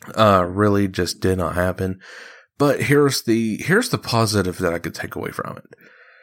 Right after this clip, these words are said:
That under the Dan Quinn era, uh, from what I know, we, we always have really struggled in game ones of the regular season.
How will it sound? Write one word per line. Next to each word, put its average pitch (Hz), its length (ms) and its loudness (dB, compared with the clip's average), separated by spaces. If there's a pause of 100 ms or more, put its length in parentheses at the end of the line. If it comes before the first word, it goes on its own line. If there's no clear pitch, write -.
(300)
That 107 500 -2 (260)
under 156 240 4
the 147 140 4
Dan 143 220 2
Quinn 131 260 2
era, 117 600 0 (200)
uh, 104 300 4
from 101 280 -4
what 104 140 4
I 95 80 2
know, 104 480 2 (840)
we, 160 200 4
we 170 240 8
always 110 680 4
have - 720 -2 (260)
really 151 380 0
struggled 98 720 0
in 95 300 -2
game 95 260 2
ones 90 540 2
of 92 140 -6
the 92 60 -4
regular 90 360 2
season. 78 520 -4